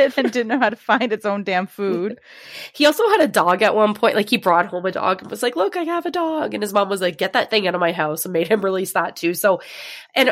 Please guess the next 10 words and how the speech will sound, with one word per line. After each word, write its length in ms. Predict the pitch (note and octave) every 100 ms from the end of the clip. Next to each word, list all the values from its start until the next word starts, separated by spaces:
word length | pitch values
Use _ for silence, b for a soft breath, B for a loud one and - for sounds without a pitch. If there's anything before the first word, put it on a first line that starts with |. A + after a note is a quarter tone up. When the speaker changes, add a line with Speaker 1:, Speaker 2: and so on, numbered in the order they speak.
| B3
Speaker 2:
one 100 | C4
of 60 | D#4
the 80 | E4+
podcasts 520 | G3+ F#3+ G#3 G3+ G#3
of 140 | G3+
the, 140 | G#3 -
on 220 | G3 F#3+
the, 340 | F#3+ F#3 G3 -
on, 300 | F3+ E3+ E3+
uh, 380 | D#3+ D3 -